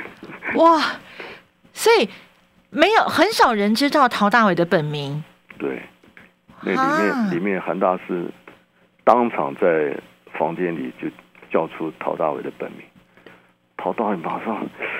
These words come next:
Speaker 2: 对不对？呃，吓得腿都软了，你懂吗？
Speaker 1: 就是连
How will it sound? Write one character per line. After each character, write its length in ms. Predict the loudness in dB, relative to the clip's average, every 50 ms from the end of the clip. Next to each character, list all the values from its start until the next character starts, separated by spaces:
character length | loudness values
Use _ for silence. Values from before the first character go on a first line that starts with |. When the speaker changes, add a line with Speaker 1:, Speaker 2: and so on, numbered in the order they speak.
| -12 -14 -14 0
Speaker 2:
对 100 | 2 4
不 80 | 6 6
对？ 80 | 6
呃， 800 | 6 4 0 -10 -16 -20 -20 -20 -20 -20 -20 _ _ _ -14 -12 -12 -12 -12 -12 -16 -18 -16 -16 -14 -12 -10 -8 -8 -8 0
吓 280 | 0 0 2 2 2 2
得 280 | 2 2 2 0 0
腿 300 | -2 -2 2 4 4 6
都 100 | 8 6
软 300 | 8 10 8 8 8 6
了， 80 | 4 0
你 120 | 0 0 0
懂 80 | 2
吗？ 40 | 4
Speaker 1:
就 80 | 4 6
是 160 | 6 6 6
连 180 | 6 6 6